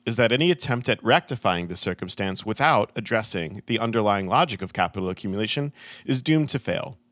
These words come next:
presenting at best a temporary bandage by means of technological quick fixes, and at worst, ultimately, just a justification for continuing the catastrophic ecological status quo.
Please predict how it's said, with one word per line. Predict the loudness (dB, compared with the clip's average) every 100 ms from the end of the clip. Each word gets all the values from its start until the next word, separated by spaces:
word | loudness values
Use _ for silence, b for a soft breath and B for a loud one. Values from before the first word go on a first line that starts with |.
| _ _
presenting | -2 2 2 2 -2
at | 2
best | 2 2 -4 -10
a | -2
temporary | 0 2 4 4
bandage | 4 4 4 2 0 -4 -10 B B -4
by | -2
means | 0 -2 -4
of | -2
technological | -2 0 -2 -2 -6
quick | -2 -2 0
fixes, | -2 0 0 0 -2 -10 B B B 2
and | 4 6 4
at | 2
worst, | 4 4 4 -2 -6 0
ultimately, | 0 2 0 2 2 0 -6 -10 -2
just | -2 -2
a | -2
justification | -4 -4 -8 -2 0 0 -4 -6
for | -2 0 0
continuing | -2 -4 -2 0 0 -2 -8 B B -14
the | -6
catastrophic | -2 -2 0 -2 -2 -8 -10 -10
ecological | -4 -2 -2 -4 -6
status | -4 -4 -4
quo. | -2 -2